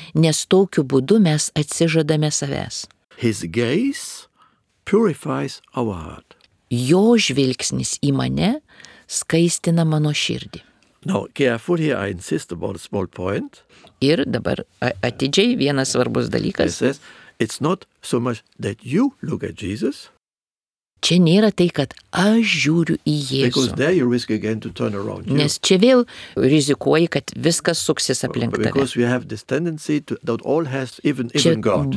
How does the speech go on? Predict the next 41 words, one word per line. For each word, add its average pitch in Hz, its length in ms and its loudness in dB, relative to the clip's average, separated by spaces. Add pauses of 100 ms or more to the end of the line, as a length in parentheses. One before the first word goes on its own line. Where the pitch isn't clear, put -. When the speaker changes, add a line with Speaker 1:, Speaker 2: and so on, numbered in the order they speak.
(120)
Speaker 1:
begaliniai 175 640 6
stipri 165 600 4 (100)
tendencija 147 800 2 (260)
kiekvieno 147 480 2
žmogaus, 135 480 -2
kad 127 160 -4
viskas 190 480 2
suktųsi - 540 0
aplink 139 280 -2
mane, 147 280 0 (260)
netgi 247 480 4
Dievas. 123 560 -2
Speaker 2:
Or, 110 240 -4
or 95 160 -10
those 117 340 -2
who 117 120 0
are 98 100 -4
very, 127 300 0
and 110 240 -6
they 110 180 2
have 113 240 -2
the, 101 160 -4
this, 92 320 -6
this 98 160 -6
tendency, 123 720 -4
or 110 100 -2
without 120 320 0
knowing 131 320 -2
it, 120 140 -4 (180)
that 101 220 -6
all 139 160 0
turns 123 320 -6
around 98 320 -6
them. 90 260 -10
Speaker 1:
Ypač, 151 380 0 (100)
mm, 87 480 -4 (240)
žmonės, 143 480 2
kurie 120 240 -2
turi 131 240 0
daug 156 240 2
veiklos, 156 600 -4